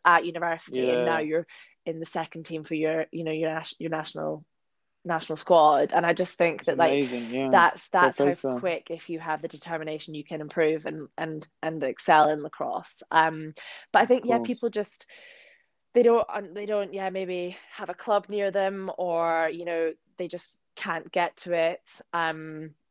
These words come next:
Speaker 1: th-, there's a lot of things that I think women's lacrosse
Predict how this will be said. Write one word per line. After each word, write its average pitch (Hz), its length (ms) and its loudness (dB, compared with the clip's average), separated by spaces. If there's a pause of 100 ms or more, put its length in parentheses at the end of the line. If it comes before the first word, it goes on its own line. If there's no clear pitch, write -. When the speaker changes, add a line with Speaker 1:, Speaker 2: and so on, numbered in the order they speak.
(140)
Speaker 1:
th-, 165 200 0
there's 185 180 2
a 175 60 2
lot 170 340 2
of - 120 -4
things 156 420 -4
that - 100 -4
I - 40 -6
think 156 300 -6
women's 151 360 -4
lacrosse 156 720 0